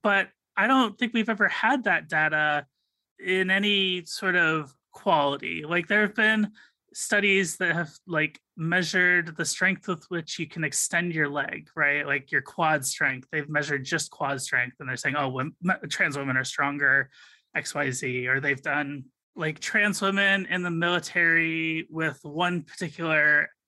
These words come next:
set of exercises and found that they performed better. And it's like, well, that's not really how sports work, 'cause there's so many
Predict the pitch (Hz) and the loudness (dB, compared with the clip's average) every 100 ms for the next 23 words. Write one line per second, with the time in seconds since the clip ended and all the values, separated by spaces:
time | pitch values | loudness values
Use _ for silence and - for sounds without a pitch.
0 | _ - - 165 135 147 - 147 156 143 | _ -6 -2 0 0 -2 -2 -4 0 0
1 | 135 139 131 127 127 143 131 135 - 160 | 0 -2 -2 -2 -6 -8 -8 -10 -4 -2
2 | 143 135 139 139 131 - 143 135 131 143 | -2 -4 -4 -6 -8 -8 -4 -4 -4 -2
3 | 143 139 135 139 131 147 135 131 - - | 2 4 4 0 -6 -4 -4 -6 -16 -20
4 | _ _ _ _ 196 190 175 _ _ _ | _ _ _ _ -2 0 -2 _ _ _
5 | - 196 - 247 202 214 196 175 - - | -10 -8 -2 -2 2 2 2 0 -4 0
6 | 214 208 - 135 - 135 143 - 202 175 | 0 0 -4 -4 -4 -10 -8 -6 -4 -4
7 | 151 | -6